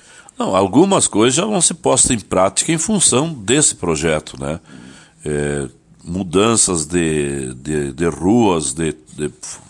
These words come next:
de, por exemplo, a rua que só vai pra esse lado, muda pra outro, são coisas mais simples. Outras dependerão de projetos bastante substanciosos, né, pra que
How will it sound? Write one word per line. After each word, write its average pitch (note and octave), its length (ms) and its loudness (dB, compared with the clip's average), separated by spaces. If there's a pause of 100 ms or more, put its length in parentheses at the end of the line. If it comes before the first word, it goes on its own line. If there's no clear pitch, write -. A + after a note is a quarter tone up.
(180)
de, D2 140 -14
por F#2 140 -6
exemplo, F2+ 260 -8 (340)
a D#2+ 80 -6
rua F#2+ 240 2
que G2+ 200 -4
só F#2+ 200 0
vai F#2+ 260 0
pra F2 200 -4
esse E2+ 180 -2
lado, F2+ 560 2
muda F#2+ 340 -2
pra E2 180 -4
outro, G2 520 0 (320)
são A#2 220 -2
coisas C3 300 0
mais D#3+ 240 -2
simples. D#3 640 -2
Outras A#2+ 400 0
dependerão C3+ 600 -2
de B2+ 100 -6
projetos G#2 600 -2
bastante C3+ 1080 -4
substanciosos, B2+ 960 0
né, A2+ 160 0
pra B2 240 -6
que B2 340 -4